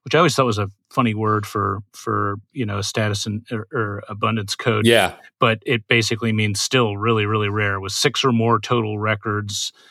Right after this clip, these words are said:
Speaker 1: um, not recorded annually. And then code five, right, or th-, those are the really biggies, right? Five or fewer times
Speaker 2: Yes.
Speaker 1: ever in the A B A area. Then there is a code six, which a lot of people don't think about, but that's stuff that is extinct or extirpated from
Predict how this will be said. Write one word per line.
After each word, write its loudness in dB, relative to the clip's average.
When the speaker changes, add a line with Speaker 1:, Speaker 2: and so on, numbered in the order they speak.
Speaker 1:
um, -2
not 4
recorded 0
annually. -2
And 0
then 2
code 2
five, 2
right, 0
or 0
th-, -8
those 2
are 0
the 0
really 2
biggies, -2
right? -6
Five 2
or 0
fewer 0
times -2
Speaker 2:
Yes. 4
Speaker 1:
ever 2
in 2
the 0
A 0
B -6
A -4
area. 2
Then 4
there 4
is 4
a 0
code 0
six, 0
which -6
a 0
lot 2
of -4
people 2
don't -2
think 0
about, 0
but -10
that's 0
stuff 0
that -2
is -4
extinct 0
or -6
extirpated -4
from 0